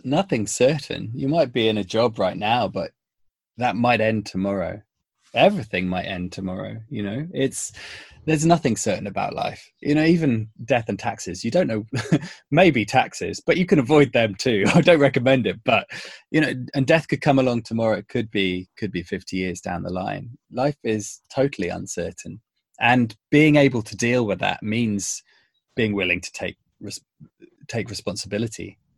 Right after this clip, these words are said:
for your, for your own stuff. Uh, I'm, I'm not a political guy. Uh, and I, I think anyone who invests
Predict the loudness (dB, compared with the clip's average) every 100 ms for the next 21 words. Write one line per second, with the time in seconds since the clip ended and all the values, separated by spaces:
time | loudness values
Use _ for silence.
0 | _ -2 0 2 -2 -8 _ -16 -4 0
1 | 2 2 0 -6 -10 -14 -16 -16 -20 _
2 | _ _ _ _ _ _ _ 0 0 2
3 | 4 6 4 2 4 6 6 4 -2 -6
4 | -6 -12 -8 -8 -8 -12 _ -4 0 0
5 | 0 -4 -4 -8 -2 2 2 0 -2 -2
6 | 0 0 0 -2 -2 -4 -2 -2 -2 -12